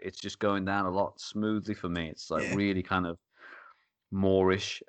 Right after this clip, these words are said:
Speaker 1: uh, just, just, just
Speaker 2: Yeah.
Speaker 1: beautiful. Yeah, really nice. It's, like, dark, kind of almost like a licoricey. What's that cake that's, like, brown and, like, you cut it and it's quite squidgy?
Speaker 2: I'm sorry, are we comparing
Speaker 1: I
Speaker 2: this
Speaker 1: like
Speaker 2: to
Speaker 1: that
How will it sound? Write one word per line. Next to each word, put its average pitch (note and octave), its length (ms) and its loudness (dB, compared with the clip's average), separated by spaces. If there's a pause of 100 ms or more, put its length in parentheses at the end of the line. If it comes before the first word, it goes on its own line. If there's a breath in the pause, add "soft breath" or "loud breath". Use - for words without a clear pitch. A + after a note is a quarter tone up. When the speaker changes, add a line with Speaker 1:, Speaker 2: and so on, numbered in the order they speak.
Speaker 1:
uh, F2+ 680 2
just, - 320 -8
just, - 260 -6
just - 220 -4 (120)
Speaker 2:
Yeah. C4 160 -2
Speaker 1:
beautiful. C3 440 0
Yeah, G2+ 200 6
really G#2+ 260 6
nice. G#2+ 200 4
It's, - 100 -2
like, G#2 200 2
dark, F#2+ 580 6 (120)
kind G2 200 0
of F2+ 160 -2
almost A#2+ 240 -2
like G2+ 120 -6
a E2+ 340 2 (920)
licoricey. G#2+ 920 4 (640 loud breath)
What's C3 240 -2
that C#3 200 2
cake G2 400 0
that's, - 240 -6
like, F2+ 300 0 (160)
brown F#2 720 0 (180)
and, F2+ 160 -10
like, F2 240 -8
you - 100 -20
cut F#2 260 -4
it F2+ 300 -2
and F#2+ 80 -8
it's - 140 -14
quite F2 240 -2
squidgy? F2 680 -4 (1300 soft breath)
Speaker 2:
I'm F#3+ 160 6
sorry, C#3 400 0
are F#3+ 100 6
we A#3+ 80 0
comparing F#3+ 520 0
Speaker 1:
I - 40 6
Speaker 2:
this G2+ 60 6
Speaker 1:
like F#2 260 4
Speaker 2:
to - 80 -2
Speaker 1:
that - 60 4